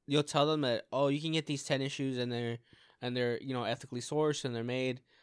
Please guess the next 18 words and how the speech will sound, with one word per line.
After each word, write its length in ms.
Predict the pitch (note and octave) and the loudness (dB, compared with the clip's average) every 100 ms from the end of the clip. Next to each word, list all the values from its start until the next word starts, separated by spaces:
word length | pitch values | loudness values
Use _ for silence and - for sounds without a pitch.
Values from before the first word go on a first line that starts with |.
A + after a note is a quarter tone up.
| _ _ | _ _
They're 360 | C3+ C3 C3 B2 | 0 2 4 2
like, 240 | A#2 B2 | 2 0
"How 180 | A2+ D3 | 0 0
much 200 | D#3+ D3+ | 2 2
are 100 | G#3+ | 2
they?" 220 | D3+ A2 | 2 -2
"Oh, 160 | - B2 | 0 0
they're 100 | C#3 | 0
like 140 | C3+ | 0
a 80 | B2 | -2
hundred 320 | C3+ C3 B2+ | -2 -2 -2
and 100 | A#2 | -4
something 260 | A#2 A2+ A2 | -6 -6 -4
dollars." 460 | G#2+ G2+ - - - _ _ _ - | -4 -4 -6 -18 -20 _ _ _ -10
I'm 80 | B2 | -10
not 120 | B2+ | -8
paying 180 | D#2 C#2+ | -12 -12
that. 200 | F2 | -14